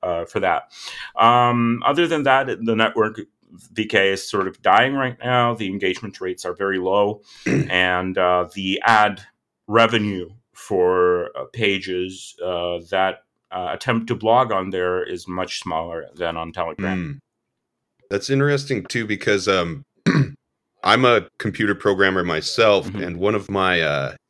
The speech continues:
Speaker 2: heroes in the industry was, uh, at Con-, Contactium as well. A guy named, I believe it's Contactium. I knew it as, like, the Russian Facebook, but a guy named, uh, Dan Abramov,
Speaker 1: Mm.
Speaker 2: um, who created Redux and all these other nerdy things that are now used,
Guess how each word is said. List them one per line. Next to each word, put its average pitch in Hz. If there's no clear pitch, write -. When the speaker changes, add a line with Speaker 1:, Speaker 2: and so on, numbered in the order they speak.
Speaker 2:
heroes 107
in 90
the 90
industry 92
was, 82
uh, 78
at 101
Con-, 107
Contactium 101
as 80
well. 95
A 87
guy 92
named, 90
I 92
believe 123
it's 143
Contactium. 98
I 101
knew 113
it 107
as, 95
like, 92
the 92
Russian 85
Facebook, -
but 85
a 82
guy 90
named, 92
uh, 80
Dan 90
Abramov, 80
Speaker 1:
Mm. 110
Speaker 2:
um, 78
who 101
created 92
Redux 101
and 90
all 90
these 87
other 87
nerdy 85
things 82
that 82
are 80
now 80
used, 80